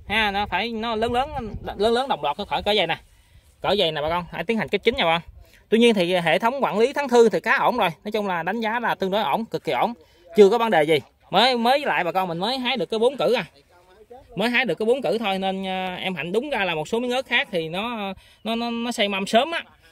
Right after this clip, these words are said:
là trong vòng khoảng chừng hai cử thôi là mình đã tiến hành kích chín rồi. Tuy nhiên đám ớt này mà hái bốn cử rồi, bốn cử hết hai tấn sáu rồi nhưng mà vẫn chưa kích chín được,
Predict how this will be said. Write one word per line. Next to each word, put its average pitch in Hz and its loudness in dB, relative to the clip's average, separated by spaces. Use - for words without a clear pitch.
là 151 -2
trong 190 -4
vòng 165 -4
khoảng 208 -6
chừng 170 -8
hai 196 4
cử 202 0
thôi 196 -2
là 175 -6
mình 156 -10
đã 151 -4
tiến 247 -6
hành 156 -6
kích 233 -6
chín 262 -6
rồi. 165 0
Tuy 196 -4
nhiên 208 2
đám 214 -2
ớt 262 0
này 196 -4
mà 185 -4
hái 240 2
bốn 254 2
cử 175 0
rồi, 165 0
bốn 220 -4
cử 175 -2
hết 254 -4
hai 190 0
tấn 247 -6
sáu 254 -2
rồi 165 -4
nhưng 185 -10
mà 147 -6
vẫn 185 -6
chưa 208 2
kích - -8
chín 269 -6
được, 165 -2